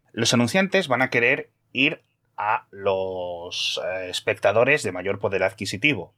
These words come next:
Los espectadores de mayor poder adquisitivo van a querer una con las mejores cualidades. Entonces, no sé si en algún momento habrá alguna versión un poco híbrida, ¿no? En plan, "Mira,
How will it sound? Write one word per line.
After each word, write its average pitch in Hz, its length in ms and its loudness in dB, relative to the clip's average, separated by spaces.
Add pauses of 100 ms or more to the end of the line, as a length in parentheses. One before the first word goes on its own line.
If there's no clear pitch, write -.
Los 104 240 -4
espectadores 202 520 0
de 160 80 0
mayor 135 240 2
poder 135 240 2
adquisitivo 151 720 0
van 123 160 6
a 151 80 4
querer 160 400 4 (260)
una 151 320 0
con 110 220 0
las 101 200 2
mejores 123 460 -2
cualidades. 104 680 0 (260)
Entonces, 131 340 2
no 139 140 2
sé - 140 -2
si - 180 0
en 123 80 2
algún 120 240 2
momento 117 500 2 (300)
habrá 104 260 4
alguna 117 320 2
versión 110 300 0
un 110 60 0
poco 107 280 0
híbrida, 92 500 -2
¿no? 135 220 0
En 104 140 -6
plan, 101 180 -2
"Mira, 95 220 -2